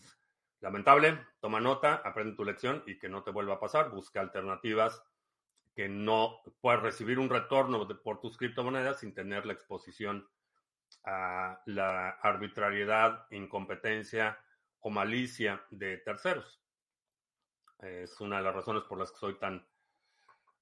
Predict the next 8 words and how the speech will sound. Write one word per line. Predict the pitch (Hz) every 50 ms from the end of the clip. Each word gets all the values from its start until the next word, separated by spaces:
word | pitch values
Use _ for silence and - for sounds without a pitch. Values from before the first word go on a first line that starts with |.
| _ -
ávido | 139 139 139 127 123 120 104 -
promotor | 127 120 123 117 120 120 117 - 135 135 135 127 127 - -
de, | 110 107 110 107 104 104 101 101 98 98 98 98 98 98 98 95 95 98 101
eh, | 101 101 98 95 92 92 90 90 90 90 90 - - _ _ _ _ 101 95 -
prueba | 120 120 120 113
de | -
participación | 113 92 - - - - 98 95 113 104 107
delegada | 107 104 107 107 135 143 123 104 - -